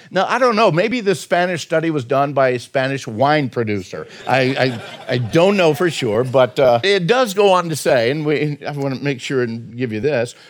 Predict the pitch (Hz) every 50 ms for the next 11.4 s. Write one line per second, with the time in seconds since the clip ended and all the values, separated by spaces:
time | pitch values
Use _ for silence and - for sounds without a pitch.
0 | - - - 131 127 165 220 247 240 - - 208 - 156 - - 165 151 139 -
1 | - - - 160 143 - - - 226 220 196 147 135 135 _ - 156 135 139 135
2 | - - _ _ _ _ _ _ - 165 220 226 220 214 175 156 - 165 143 151
3 | 180 196 196 - - 147 107 156 175 190 185 180 151 - 156 139 123 135 135 -
4 | 139 151 180 190 196 - - 139 123 113 104 101 95 95 95 101 131 131 - _
5 | _ _ _ - - _ - 135 139 156 151 127 - - 180 175 160 165 156 131
6 | - _ _ _ _ - - - 202 202 202 190 160 - - - 220 233 220 208
7 | 170 120 110 104 101 101 98 95 98 _ _ _ - - 170 151 147 139 123 135
8 | 131 120 113 117 117 123 117 - 120 131 131 131 131 - - 190 185 143 113 107
9 | 110 123 131 - 120 110 113 120 123 127 139 135 139 143 147 156 156 131 110 98
10 | - - - _ _ - - 147 147 - - _ - 208 208 208 202 156 - -
11 | 226 226 202 156 135 135 143 139